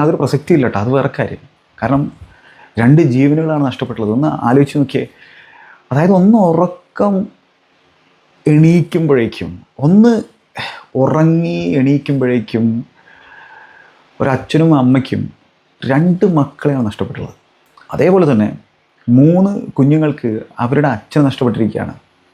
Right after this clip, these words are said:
ഭാര്യയ്ക്ക് ഭർത്താവിനെ നഷ്ടപ്പെട്ടിരിക്കുകയാണ്. ഡിയോഗോ ജോട്ടയുടെ വിവാഹം കഴിഞ്ഞിട്ട് അധികം ദിവസങ്ങൾ പോലും ആയിട്ടില്ല എന്നുള്ള കാര്യം ഓർക്കേണ്ടതുണ്ട്. ശരിയാണ്, ആ, അവർ വളരെ, ഏ, ചെറിയ പ്രായത്തിൽ തന്നെ ഒരുമിച്ച്,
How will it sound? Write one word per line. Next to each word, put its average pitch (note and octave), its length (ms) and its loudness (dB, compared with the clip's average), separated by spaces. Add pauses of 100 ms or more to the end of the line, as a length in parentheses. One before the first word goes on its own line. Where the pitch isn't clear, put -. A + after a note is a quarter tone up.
ഭാര്യയ്ക്ക് A2+ 500 0 (200)
ഭർത്താവിനെ A#2+ 480 -2
നഷ്ടപ്പെട്ടിരിക്കുകയാണ്. - 600 -8 (800)
ഡിയോഗോ G#2+ 240 4
ജോട്ടയുടെ B2 320 0 (360)
വിവാഹം A#2+ 360 2
കഴിഞ്ഞിട്ട് B2+ 280 0
അധികം B2 260 0
ദിവസങ്ങൾ A#2+ 420 -2 (140)
പോലും C3 220 0
ആയിട്ടില്ല A#2 280 -2
എന്നുള്ള A#2+ 200 0
കാര്യം G#2+ 180 2
ഓർക്കേണ്ടതുണ്ട്. G#2 440 -6 (220)
ശരിയാണ്, B2+ 340 2 (800)
ആ, A2+ 40 -2 (240)
അവർ A#2+ 260 2 (360)
വളരെ, A#2+ 280 2 (720)
ഏ, - 40 -6 (240)
ചെറിയ A#2+ 260 2
പ്രായത്തിൽ A#2 420 0
തന്നെ A#2 200 -2 (720)
ഒരുമിച്ച്, A#2 400 2